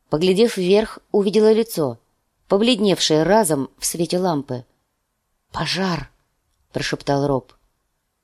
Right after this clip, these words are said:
"Пожар!" повторила она и сразу подумала о Бране.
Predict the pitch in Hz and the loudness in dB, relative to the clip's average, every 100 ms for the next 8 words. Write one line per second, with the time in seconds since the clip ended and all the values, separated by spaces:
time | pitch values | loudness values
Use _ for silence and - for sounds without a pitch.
0 | _ _ - 165 165 165 160 - _ _ | _ _ -2 0 2 0 -2 -10 _ _
1 | _ _ - 143 156 160 156 156 170 196 | _ _ -6 0 2 4 4 4 2 -4
2 | - - _ - - 190 208 240 226 190 | -8 -20 _ -2 2 4 4 2 0 0
3 | 190 196 - 190 190 160 135 123 | 2 2 0 0 0 2 -2 -6